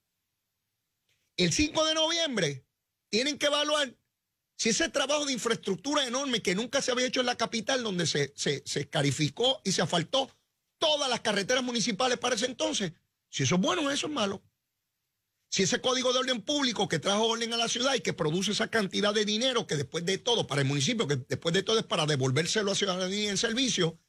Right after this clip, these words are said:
si eso es bueno o eso es malo. A los sanjuaneros, eso lo decide usted.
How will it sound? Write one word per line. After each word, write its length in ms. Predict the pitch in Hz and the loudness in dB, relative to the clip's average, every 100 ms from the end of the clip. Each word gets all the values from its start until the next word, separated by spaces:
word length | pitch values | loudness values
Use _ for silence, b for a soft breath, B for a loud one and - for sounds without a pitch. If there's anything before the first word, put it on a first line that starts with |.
| _ _ - | _ _ -6
si 140 | 131 | -2
eso 100 | 117 | 2
es 60 | 180 | 2
bueno 180 | 349 | 2
o 40 | 359 | 2
eso 120 | 381 | 0
es 60 | 349 | 0
malo. 360 | 277 269 254 _ _ _ _ _ _ _ _ _ _ _ | 0 0 -4 _ _ _ _ _ _ _ _ _ _ _
A 100 | - | -4
los 120 | 196 185 | -2 0
sanjuaneros, 560 | 202 214 311 349 196 - | 2 2 2 0 -2 -2
eso 160 | 247 | 0
lo 100 | 240 | 2
decide 260 | 233 254 226 | 2 2 0
usted. 340 | 175 185 160 | 0 0 -2